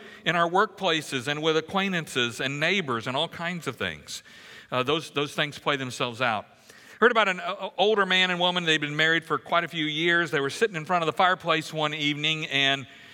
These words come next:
the husband kinda reached over and patted his wife on the arm and, and just kinda looked at her with kind eyes and said, "I'm proud of you." Uh, you know, and unfortunately,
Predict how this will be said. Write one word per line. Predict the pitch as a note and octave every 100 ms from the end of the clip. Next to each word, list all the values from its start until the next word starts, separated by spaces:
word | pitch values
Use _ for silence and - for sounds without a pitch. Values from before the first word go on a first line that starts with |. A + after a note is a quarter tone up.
| -
the | E3
husband | E3+ A#3 G#3+ F#3
kinda | F#3
reached | E3+ F3+ -
over | F3 E3
and | D3
patted | - E3+ F3 D#3+
his | D3+ B2+
wife | - C3+ D3+ D#3 D3
on | D3 C#3+
the | C#3
arm | C#3 D#3 D#3 D3 C3+
and, | B2+ A#2+ - - - -
and | C#3
just | D3+ -
kinda | F3 D#3
looked | C#3+ D#3 -
at | D3+
her | C#3+ C#3+
with | C#3 -
kind | - D3+ D3
eyes | B2+ B2 A#2+
and | B2
said, | A#2+ C#3
"I'm | E3 E3
proud | - C3 A#2 A2
of | G#2+
you." | G#2 G#2+ A2 A#2 G#2+ - _ - _ -
Uh, | C3
you | C3+ C3+
know, | C3+
and | B2+ B2+ - - - - -
unfortunately, | D3 - G#3 G#3 F#3+ E3+ D#3 D3+ C3+